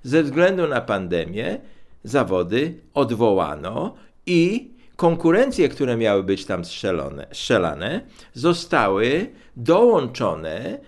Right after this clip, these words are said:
do Mistrzostw Europy, które odbędą się w trzeciej dekadzie maja w Osieku w Chorwacji. Z zielonogórskich strzelców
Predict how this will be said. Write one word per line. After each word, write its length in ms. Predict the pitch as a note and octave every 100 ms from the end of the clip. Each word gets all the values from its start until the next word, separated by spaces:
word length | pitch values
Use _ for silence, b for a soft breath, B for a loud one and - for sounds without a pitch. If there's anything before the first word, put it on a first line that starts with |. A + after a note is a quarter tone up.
| b -
do 560 | G#2+ B2+ A2 E3 A3+ b b -
Mistrzostw 680 | C3 D3+ - A#2+ G#2 -
Europy, 800 | G#2+ F2+ F2 D#2+ - G2 G2 F#3+ C4 -
które 560 | - E3 E3 F#3+ G#3+ -
odbędą 680 | - A2+ G#2 B2+ A#2 G#2 F2+
się 280 | F2 E2 D2+ -
w 160 | - -
trzeciej 400 | - D#3 C#3+ G#2+
dekadzie 760 | F2+ F2 G#2 F#2+ E2+ D2+ C#2+ E2+ - - - -
maja 640 | F2+ C#2+ C#2+ F#2 E3+ C#4+ - -
w 200 | A2+ A2+ B2
Osieku 920 | E3+ E3+ D3 A#2+ - D3+ F#3 D4 - -
w 60 |
Chorwacji. 800 | - G#3 G3 A#2+ D#2+ - C#2+ B1 - -
Z 60 |
zielonogórskich 840 | G#2 D#3+ F3+ D3+ C#3+ E3 - B2+ B2
strzelców 680 | - A#2 F2 D#2 G#2 C3